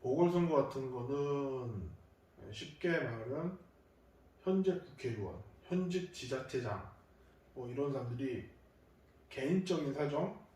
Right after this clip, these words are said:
뭐 일신의 문제, 건강상의 문제 등 여러 이유로 직무를 다할 수 없고, 그 자리가 공석이 됐을 때,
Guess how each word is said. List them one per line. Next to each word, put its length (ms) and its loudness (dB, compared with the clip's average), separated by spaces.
뭐 120 -8
일신의 580 0
문제, 420 -2
건강상의 560 0
문제 400 -2
등 280 0
여러 300 8
이유로 500 2
직무를 420 8
다할 220 2
수 140 -4
없고, 440 -6
그 60 -12
자리가 680 0
공석이 500 2
됐을 400 -2
때, 200 -10